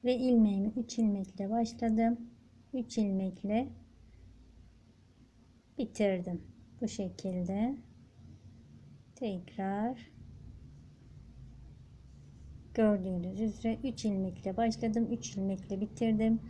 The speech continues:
Siz çoğaltma işlemi yapmak istediğiniz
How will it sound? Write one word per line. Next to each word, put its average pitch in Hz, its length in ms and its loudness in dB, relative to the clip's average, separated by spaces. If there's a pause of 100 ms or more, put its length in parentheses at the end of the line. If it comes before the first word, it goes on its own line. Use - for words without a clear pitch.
(460)
Siz 240 280 0 (1000)
çoğaltma 240 480 6
işlemi 220 400 4
yapmak 220 340 4
istediğiniz 196 760 -2